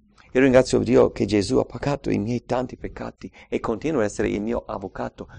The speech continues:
continua a intercedere per me. Io ho Gesù Cristo, l'unico mediatore fra Dio e gli uomini. E io voglio incoraggiare ciascuno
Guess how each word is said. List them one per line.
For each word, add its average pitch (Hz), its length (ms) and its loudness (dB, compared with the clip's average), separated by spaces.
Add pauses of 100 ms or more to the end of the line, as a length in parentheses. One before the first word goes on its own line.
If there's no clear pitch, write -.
continua 123 540 2
a - 180 -4 (240)
intercedere 123 760 2
per - 160 -4
me. 120 280 -6 (1400)
Io 117 180 0
ho 120 40 2
Gesù 113 340 -4
Cristo, - 520 -14 (540)
l'unico 135 420 2
mediatore 123 580 0
fra 104 200 -2
Dio 104 180 -2
e 101 40 -4
gli 107 60 -6
uomini. 104 480 -10 (460)
E 107 100 -6
io 117 100 2
voglio 120 200 4
incoraggiare 110 540 -2
ciascuno 110 640 -2